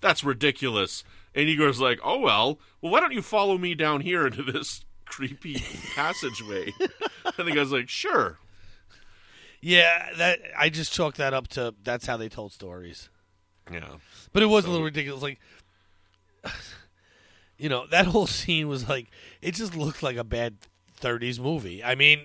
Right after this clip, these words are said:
Speaker 2: like,
Speaker 1: Yeah.
Speaker 2: he drops a boulder, he's like, sticks the gun, "Hey, I got this." <laughs> Like,
Speaker 1: Yeah.
Speaker 2: oh, man, just shoot him.
Speaker 1: Yeah. So a couple of things didn't work in the film. Like, there's some definite weak spots in it, but there's some,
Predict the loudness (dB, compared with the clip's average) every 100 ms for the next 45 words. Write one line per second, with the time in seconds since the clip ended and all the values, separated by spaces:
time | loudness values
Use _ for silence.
0 | 0 0 0 -6 -18 -20 -10 -8 -6 2
1 | 2 2 -4 -4 -6 -6 -8 -8 -12 -12
2 | -12 -14 -18 -20 -6 0 0 0 -2 -6
3 | -2 0 0 0 -2 -2 -8 -12 _ _
4 | -4 -4 -4 -8 _ _ _ -20 _ _
5 | -6 -4 -4 -8 -4 0 0 0 -2 -6
6 | -10 -8 -6 -4 -2 0 -2 -4 -16 _
7 | _ _ _ _ _ _ _ _ -12 -2
8 | 2 4 2 -2 _ -8 0 2 4 2
9 | 0 2 0 0 -8 -4 -4 -2 -4 -4
10 | -4 -10 -6 -4 -2 -4 -4 -8 -8 -8
11 | -6 -6 -10 -10 -12 -12 -6 -6 -6 -10
12 | -10 -12 -12 -12 -10 -10 -12